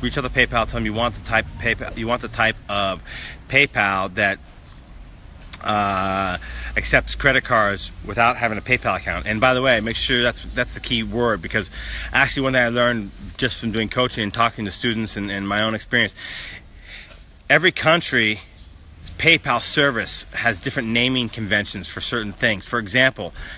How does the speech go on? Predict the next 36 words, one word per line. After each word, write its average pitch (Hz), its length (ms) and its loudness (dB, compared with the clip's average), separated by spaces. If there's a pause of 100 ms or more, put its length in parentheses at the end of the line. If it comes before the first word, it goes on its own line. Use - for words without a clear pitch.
(120)
PayPal 143 440 4
Express - 640 2
in 117 100 -6
the 113 80 0
United 107 140 -2
States 117 420 0 (160)
only 127 320 0
means 113 500 -2 (840)
processing 113 520 -2
through - 200 -10
PayPal. 98 500 -2 (1000)
Here 135 260 4
from 107 200 -8
Japan, 143 480 4
PayPal 127 340 2
Express - 500 2
also 117 340 -4
includes 107 300 -4
the 104 260 -2
ability 104 360 -2
to 95 60 -8
process - 600 -2 (260)
credit 113 260 0
cards 98 240 0
without 113 240 0
a 107 40 -4
PayPal 90 320 -6
account. 78 300 -8
So, 135 360 4 (600)
so 123 200 -2
that's 135 220 2
an 127 80 -2
important 123 440 0
distinction, 107 720 -2
okay? 107 300 0
So 107 420 0